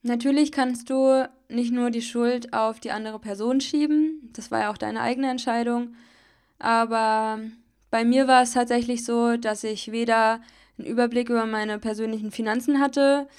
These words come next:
ähm, irgendwann ist er bei mir eingezogen,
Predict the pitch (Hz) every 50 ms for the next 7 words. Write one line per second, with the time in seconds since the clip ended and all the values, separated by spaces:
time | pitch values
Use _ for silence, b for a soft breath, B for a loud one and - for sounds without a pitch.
0 | b b b b b b b b b b - 214 214 214 214 214 214 220 220 220
1 | 220 220 - - - 220 226 233 233 226 220 226 220 226 - 220 214 208 202 208
2 | 208 214 - 226 247 277 302 320 311 - - 311 294 294 285 285 269 285 285 277
3 | 277 277 285 285 277 269 269